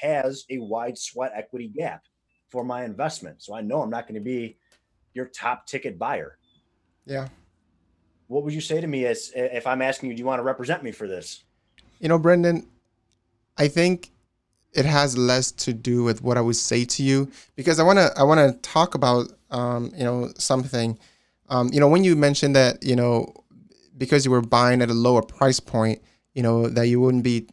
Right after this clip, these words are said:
Speaker 2: as well taken care of as someone who's buying at a higher price point. You know, let's say you're buying at fifty thousand and someone else is, they're working with is buying at three hundred, at three hundred thousand. There's no difference there. You know,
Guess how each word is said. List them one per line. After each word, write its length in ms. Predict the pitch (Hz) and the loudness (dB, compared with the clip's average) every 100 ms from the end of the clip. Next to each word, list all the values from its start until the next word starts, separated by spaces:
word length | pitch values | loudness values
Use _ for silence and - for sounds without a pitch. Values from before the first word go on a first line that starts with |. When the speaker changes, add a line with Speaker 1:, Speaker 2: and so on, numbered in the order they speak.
| - | -8
Speaker 2:
as 280 | 120 117 113 | -4 -2 -2
well 280 | 123 123 120 | 2 2 2
taken 440 | - 123 123 120 | -2 -2 -2 -4
care 320 | - 131 127 | 0 2 4
of 280 | 113 110 104 | 4 2 0
as 240 | - 110 | -4 -4
someone 260 | - 117 113 | -2 -2 -2
who's 220 | 120 117 | -2 -4
buying 320 | 113 107 110 | -4 -4 -4
at 60 | 110 | -6
a 40 | |
higher 260 | 110 123 135 | 0 4 4
price 340 | 110 120 113 | 0 -8 -6
point. 340 | - 120 117 - | -6 -8 -8 -8
You 40 | |
know, 120 | 117 120 | -6 -6
let's 180 | 120 | -6
say 140 | - 123 | -2 -2
you're 140 | 120 | -2
buying 300 | 123 120 120 | 0 -2 -2
at 100 | 113 | -4
fifty 220 | 139 - | -6 -4
thousand 340 | 135 131 127 123 | -2 0 0 -2
and 100 | 117 | -4
someone 240 | 120 117 | -4 -2
else 240 | 117 113 120 | -4 -4 -6
is, 160 | 120 - | -6 -4
they're 240 | 127 123 | -2 -2
working 320 | 117 131 131 123 | 2 0 0 -2
with 160 | 117 | -4
is 80 | 117 | -4
buying 260 | - 117 113 | -4 -2 -2
at 60 | |
three 220 | 110 123 123 | -4 -6 -4
hundred, 240 | 117 120 | -4 -4
at 140 | 127 110 | -6 -2
three 140 | 123 | -2
hundred 240 | 123 120 120 | -2 -4 -2
thousand. 420 | 117 113 110 107 _ _ _ _ _ _ _ _ | -4 -4 -10 -12 _ _ _ _ _ _ _ _
There's 260 | 190 285 269 | 0 0 0
no 220 | 254 156 110 - - | 2 0 -2 -14 -4
difference 500 | 131 190 151 110 107 | -2 0 0 -2 -2
there. 340 | 107 104 98 _ _ | -6 -6 -8 _ _
You 100 | 127 | 0
know, 360 | 127 131 127 | 4 4 2